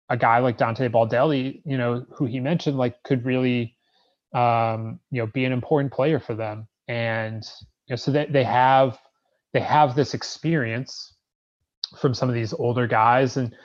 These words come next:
then they also do have, a-, as he mentioned, some exciting young players as well. And if, uh, if they can get some, uh, you know, development there, some, some early impact from some of those freshmen, and,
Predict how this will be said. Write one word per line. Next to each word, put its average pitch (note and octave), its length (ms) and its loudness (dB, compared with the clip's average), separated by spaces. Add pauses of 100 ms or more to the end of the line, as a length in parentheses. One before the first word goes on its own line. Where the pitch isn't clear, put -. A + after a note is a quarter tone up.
(260)
then C#3+ 100 4
they C#3+ 120 6
also C#3+ 280 6
do C3+ 180 4
have, B2 400 4
a-, B2+ 280 -4
as A#2+ 120 -2
he C#3+ 100 -4
mentioned, A#2+ 340 -2
some - 140 -6
exciting A#2+ 480 0
young A#2 220 -4
players A2+ 580 -2
as A2 180 -6
well. A#2 380 4
And G#2 140 -10 (460)
if, - 280 -6
uh, A2+ 420 4
if B2 140 -10
they C3 80 2
can C3 140 -2
get B2+ 200 0
some, C3+ 140 -2
uh, A#2+ 140 -2 (400)
you A#2+ 140 -6
know, G#2 160 -10 (400)
development C#3+ 600 2
there, D#3 340 2
some, B2+ 300 -8
some C3 220 -8
early C#3 440 0
impact C#3+ 640 -4
from E3 280 -2
some E3+ 200 0
of E3 60 -2
those E3+ 220 -4
freshmen, D#3+ 640 -2
and, G#2+ 160 -6